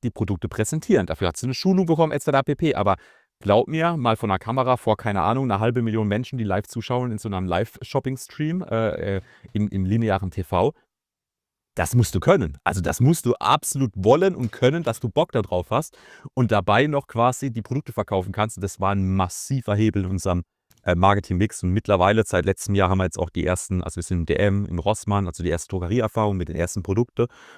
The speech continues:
Aber auch hier wieder, wir haben die Produkte dort gelistet, die, die stärkst-, das, die stärksten Hero-Produkte bei uns sind und halt auch den besten, das be-, beste Wirkversprechen haben und das auch halten können,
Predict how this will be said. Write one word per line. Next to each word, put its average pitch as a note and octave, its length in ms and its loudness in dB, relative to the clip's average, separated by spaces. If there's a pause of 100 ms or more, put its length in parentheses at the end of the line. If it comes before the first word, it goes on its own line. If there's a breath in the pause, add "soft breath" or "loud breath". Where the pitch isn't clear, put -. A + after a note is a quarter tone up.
(160 loud breath)
Aber - 200 0
auch F2 140 2
hier B2+ 260 4
wieder, A#2+ 300 4 (580)
wir D2 140 -6
haben F2 100 -2
die E2 100 -4
Produkte - 360 0
dort A#2+ 180 -4
gelistet, A2+ 500 0
die, F#2 120 -2
die - 100 -8
stärkst-, - 580 0
das, - 180 -8
die F#2 100 -6
stärksten A2+ 380 0
Hero-Produkte A2 560 2
bei G#2 100 -2
uns G2+ 220 -2
sind A2 200 0 (300 loud breath)
und F2+ 100 0
halt F#2+ 120 0
auch E2 100 0
den D#2+ 180 0
besten, A2+ 640 2 (240)
das - 180 -12
be-, - 180 -4
beste G#2+ 300 0
Wirkversprechen B2+ 680 0
haben A#2+ 260 0
und G2 120 -2
das - 140 -6
auch - 200 -6
halten A2 240 2
können, A#2 260 2